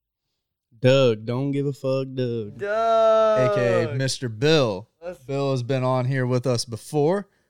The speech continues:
Speaker 3: Me and him had a silly goose time down here in this exact same room about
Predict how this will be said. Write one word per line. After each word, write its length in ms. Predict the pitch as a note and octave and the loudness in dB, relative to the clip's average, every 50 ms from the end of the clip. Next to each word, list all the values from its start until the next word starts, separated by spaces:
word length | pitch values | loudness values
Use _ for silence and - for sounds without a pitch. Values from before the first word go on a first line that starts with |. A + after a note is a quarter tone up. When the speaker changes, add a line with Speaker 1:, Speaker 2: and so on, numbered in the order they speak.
| _ _ _ | _ _ _
Speaker 3:
Me 220 | A#2+ B2+ C#3 C3+ | -6 -4 -2 -2
and 80 | B2+ B2+ | -2 0
him 160 | C3+ C3+ B2+ | 0 -2 -2
had 180 | B2+ C3+ B2 A#2 | -2 -2 -2 -2
a 60 | A2 | -4
silly 340 | - - - C#3+ C#3 C3 B2+ | -6 -6 -4 -2 -2 -2 -2
goose 240 | A#2+ B2+ B2 A#2+ - | -4 -4 -6 -6 -6
time 320 | - C#3 C3+ C3 B2 A#2+ | -8 -6 -4 -4 -4 -2
down 240 | A#2 A#2+ A#2+ A#2 A#2 | -2 -2 -2 -2 -4
here 140 | B2 A#2+ A#2 | -4 -4 -4
in 80 | A#2 | -6
this 180 | A2+ A2 G2+ - | -6 -6 -8 -8
exact 640 | G#2 F#2+ G2 G2+ G2+ A#2 B2+ C3+ C#3 C#3 C3 - | -8 -10 -12 -10 -8 -6 -6 -4 -6 -6 -8 -10
same 440 | - - C3 B2+ B2+ B2 B2 A#2 A#2 | -12 -10 -8 -8 -8 -8 -8 -8 -8
room 360 | A#2+ B2 B2 B2 A2+ G#2+ G#2+ | -8 -6 -6 -6 -6 -8 -10
about 400 | G2+ G2 G#2 G#2+ A2 G#2+ G2+ - | -10 -8 -8 -6 -6 -8 -10 -12